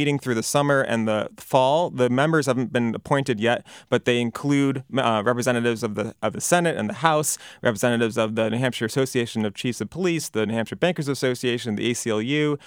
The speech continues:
the New Hampshire Medical Society, Communities for Alcohol and Drug-Free Youth. So there's a, there's a wide range on both sides of this issue. They'll be meeting in the, in the months to look at these criteria that the governor has outlined he would support, and then they'll produce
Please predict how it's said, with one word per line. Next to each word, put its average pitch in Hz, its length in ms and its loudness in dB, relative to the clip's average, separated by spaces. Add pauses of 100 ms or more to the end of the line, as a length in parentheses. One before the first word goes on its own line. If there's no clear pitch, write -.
(200)
the 120 80 -2
New 123 60 2
Hampshire 117 220 0
Medical 151 320 2
Society, 127 720 0 (200)
Communities 135 400 2
for 127 100 -2
Alcohol 120 340 2
and 110 120 0
Drug-Free 127 400 0
Youth. 131 320 0
So 135 120 0
there's 127 240 4
a, 117 140 4
there's 113 160 -4
a 117 60 0
wide 151 320 0
range 135 400 0
on 113 160 2
both 127 260 2
sides 127 300 0
of 113 60 -4
this 107 180 -2
issue. 143 380 0 (220)
They'll 139 140 6
be 143 140 2
meeting 147 240 2
in 135 80 0
the, 120 200 0
in 120 140 0
the 117 80 0
months 120 360 0
to 113 100 -4
look 139 400 -2
at 120 200 -2
these 147 220 -2
criteria 127 720 0
that 107 160 -8
the 107 80 -6
governor 120 360 2
has 110 140 -4
outlined 110 440 0
he 113 100 -4
would 104 200 -4
support, 156 460 -2
and 120 160 -2
then 131 140 2
they'll 127 100 0
produce 131 460 -2